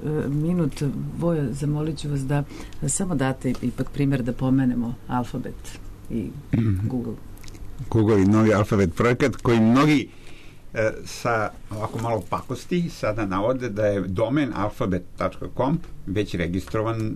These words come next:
Speaker 2: na B M W i teško da će B M W to prodati Google-u. Međutim, mislim da tu treba malo u krivu stranu.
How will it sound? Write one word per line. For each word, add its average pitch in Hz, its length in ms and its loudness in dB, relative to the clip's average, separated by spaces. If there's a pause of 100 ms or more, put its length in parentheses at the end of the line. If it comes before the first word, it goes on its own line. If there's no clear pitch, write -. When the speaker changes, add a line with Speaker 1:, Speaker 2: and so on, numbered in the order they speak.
Speaker 2:
na 90 140 0
B 87 200 -2
M 110 200 -2
W 113 80 0 (500)
i - 80 -4
teško - 380 -6
da 85 100 0
će 92 140 -2
B 90 180 0
M 92 80 0
W 95 80 0
to 92 140 -6
prodati 95 380 -2
Google-u. 85 380 -2 (460)
Međutim, 139 320 0
mislim 135 240 0
da 110 80 -4
tu 110 260 -4 (140)
treba 104 220 -2
malo 95 260 0
u 87 40 -2
krivu 92 280 0
stranu. 101 460 0